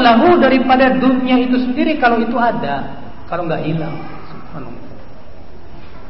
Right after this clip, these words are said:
Ketika seorang hamba kehilangan duit, dia mengatakan, "Innalillahi wa inna ilaihi raji'un." Ya, dia mengharapkan pahalanya, ah, di dunianya kecil dibandingkan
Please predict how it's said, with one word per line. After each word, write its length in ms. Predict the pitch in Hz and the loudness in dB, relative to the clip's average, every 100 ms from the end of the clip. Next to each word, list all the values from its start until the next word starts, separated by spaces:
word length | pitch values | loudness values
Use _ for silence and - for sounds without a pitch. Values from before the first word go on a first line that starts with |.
| - - - - - - | -10 -10 -10 -10 -10 -10
Ketika 240 | 160 151 147 151 | -8 -4 -2 0
seorang 240 | 143 143 | -2 -2
hamba 400 | 139 143 139 139 | -2 -2 -2 -2
kehilangan 560 | 143 139 135 139 139 139 | -2 -2 -2 -2 -4 -6
duit, 320 | 139 143 143 - - - - - - - - - | -6 -6 -6 -10 -10 -12 -12 -12 -12 -12 -12 -10
dia 160 | 156 147 | -4 -4
mengatakan, 720 | 147 139 143 139 147 135 147 | -4 -6 -4 -4 -4 -4 -8
"Innalillahi 720 | 143 135 135 127 123 120 120 | -8 -8 -6 -6 -6 -4 -4
wa 120 | 120 120 | -6 -6
inna 240 | 120 120 | -8 -8
ilaihi 400 | 120 120 117 117 | -8 -8 -6 -6
raji'un." 960 | 113 110 110 117 117 113 110 110 110 113 110 110 - - - - - | -8 -8 -8 -10 -10 -10 -10 -10 -10 -10 -10 -10 -10 -12 -12 -12 -10
Ya, 160 | 120 120 | -10 -6
dia 160 | 147 | -4
mengharapkan 720 | 156 151 143 147 147 156 151 147 | -2 -2 -4 -2 -2 -2 -4 -4
pahalanya, 720 | 147 143 139 151 147 139 139 160 165 - | -4 -2 -4 -6 -8 -8 -6 -4 -4 -2
ah, 320 | 160 135 - | -4 -4 -8
di 160 | 135 131 | -10 -8
dunianya 880 | 143 139 143 139 143 147 139 127 - | -8 -6 -6 -6 -6 -8 -8 -8 -8
kecil 560 | 160 - 165 156 139 | -8 -8 -4 -4 -4
dibandingkan 560 | 143 143 139 147 143 | -6 -6 -6 -6 -8